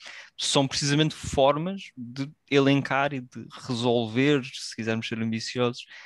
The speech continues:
precisamente essas questões que, que estavas a falar. E claro que todas as, todas as situações e todos os eventos são os seus próprios eventos, é indissociável uma situação de violência do seu envolvimento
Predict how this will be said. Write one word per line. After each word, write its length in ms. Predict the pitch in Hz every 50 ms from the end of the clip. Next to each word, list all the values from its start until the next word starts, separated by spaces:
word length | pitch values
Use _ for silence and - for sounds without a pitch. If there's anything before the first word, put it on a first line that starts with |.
| - _ -
precisamente 500 | - - - 131 131 131 139 135 127 139
essas 240 | 135 - - 135 -
questões 360 | - - - 143 139 131 -
que, 200 | - - 147 147
que 100 | - -
estavas 300 | - - 147 139 139 151
a 40 | 151
falar. 320 | - 190 196 220 233 202
E 40 | 160
claro 320 | - - 185 190 202 180
que 100 | - -
todas 280 | - 165 151 147 139 135
as, 180 | 127 120 - - - - - -
todas 340 | - 139 127 123 120 113 120
as 120 | 110 107
situações 520 | - - - - 117 - - 123 123 117
e 60 | 110 107
todos 240 | _ - 110 120
os 160 | 113 110 107 113
eventos 320 | 113 123 143 139 135 - - - - - _ _ _
são 460 | - - - - 131 139 139 127 113
os 100 | 101 -
seus 140 | - 107 -
próprios 380 | - 85 85 - - 95 -
eventos, 440 | 85 78 - 92 104 113 123 131 - - - - - - _ -
é 80 | 113 120
indissociável 1500 | 127 135 143 143 131 - - 131 131 123 - - 143 - - - - 131 123 120 127 131 127 123 123 120 110 104 127 131 _ - _ _ _ -
uma 200 | 120 113 110 107
situação 520 | - - 113 - - 110 - 123 113 110
de 100 | 110 107
violência 600 | 113 117 113 107 107 113 123 127 131 - - 123
do 140 | 117 113 -
seu 180 | - - 117 113
envolvimento 760 | 110 113 107 113 107 107 110 117 110 107 113 110 107 - -